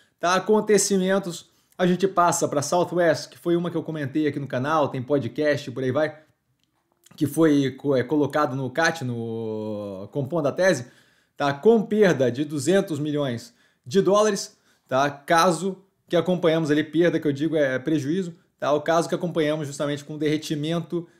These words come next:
nos feriados de final de ano por causa daquele problema com a plataforma deles de agendamento de, eh, serviço de comissário de bordo e por aí vai. Tá? Alguns acionistas, agora é, inclusive sendo investigada pelo governo, alguns acionistas da Oi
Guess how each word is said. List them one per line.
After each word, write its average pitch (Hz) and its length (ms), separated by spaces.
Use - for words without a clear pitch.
nos 180 320
feriados 147 500
de 143 80
final 143 240
de 147 120
ano 165 180
por 160 140
causa 156 200
daquele 156 220
problema 147 540
com 170 160
a 165 60
plataforma 156 600
deles 135 300
de 123 80
agendamento 127 640
de, 110 360
eh, 98 680
serviço 131 460
de 92 500
comissário 107 320
de 101 60
bordo 127 720
e 107 40
por 131 140
aí 131 80
vai. 90 220
Tá? 110 80
Alguns 147 480
acionistas, 170 500
agora 156 380
é, 147 100
inclusive 147 400
sendo 160 200
investigada 139 560
pelo 139 160
governo, 98 340
alguns 170 300
acionistas 185 340
da 170 140
Oi 165 440